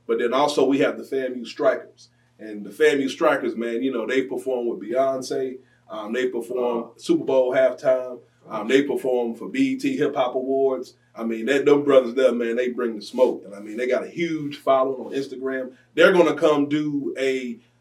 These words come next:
Speaker 1: step slash H B C U type of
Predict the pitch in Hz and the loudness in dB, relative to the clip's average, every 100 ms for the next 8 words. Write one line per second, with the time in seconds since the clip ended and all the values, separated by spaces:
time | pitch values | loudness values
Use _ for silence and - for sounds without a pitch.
0 | _ _ - - 151 151 139 - - 135 | _ _ -12 -6 2 4 4 0 -8 -2
1 | 143 139 131 - 151 147 - 135 139 - | 0 2 0 -2 -4 -4 -4 -4 -4 -2
2 | 139 135 147 135 - 135 131 117 110 101 | -6 -4 -8 -8 -2 0 0 -2 -4 -6